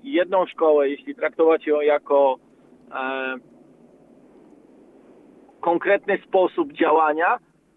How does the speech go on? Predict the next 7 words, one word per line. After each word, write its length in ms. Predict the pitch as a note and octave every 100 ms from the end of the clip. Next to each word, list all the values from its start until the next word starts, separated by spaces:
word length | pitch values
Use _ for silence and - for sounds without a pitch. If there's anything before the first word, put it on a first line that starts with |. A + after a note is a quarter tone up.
| _ C#3+
ma 160 | D#3
najwięcej 560 | G3 G#3 F#3 A3 - G3
do 100 | G3+
poprawy. 520 | G3 - F3+ C#3+ A#2+ - _ _ _ _ _ _ -
Mamy 380 | D3+ F3+ F#3+ F#3
ogromne 640 | F#3 F3+ G#3+ A3 A3 G#3
problemy, 680 | G3 F3+ F#3+ F#3+ F#3+ G3+